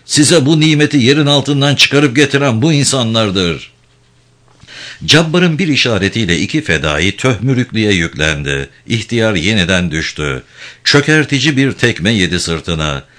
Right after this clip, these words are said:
Sancılı sancılı öksürmeye başladı.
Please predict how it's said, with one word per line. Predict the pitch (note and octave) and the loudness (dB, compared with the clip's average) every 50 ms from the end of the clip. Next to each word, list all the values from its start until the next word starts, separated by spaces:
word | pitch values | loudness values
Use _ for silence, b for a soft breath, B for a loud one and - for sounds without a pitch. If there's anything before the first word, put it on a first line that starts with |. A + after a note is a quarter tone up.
| b b b | b b b
Sancılı | - - G2+ A2 G#2 F2 D2+ G2+ G2 A2+ B2 | -6 -2 0 0 0 2 0 0 -2 -2 -2
sancılı | - G#2 G#2 G2+ F2+ F2 F#2+ F#2 F2+ D#2 | -2 -2 -2 -2 0 -2 -2 -2 -2 -2
öksürmeye | F2+ F#2 - - - F#2 F2 E2 E2+ D#2+ E2+ F#2 E2+ | -2 -2 -2 -4 -4 -4 -4 -2 -2 0 0 -2 -2
başladı. | D2+ D#2 D#2 - - E2 D#2 C#2 E2+ E2+ F2+ B | -2 -4 -4 -4 -4 -6 -4 -2 -2 -2 -4 B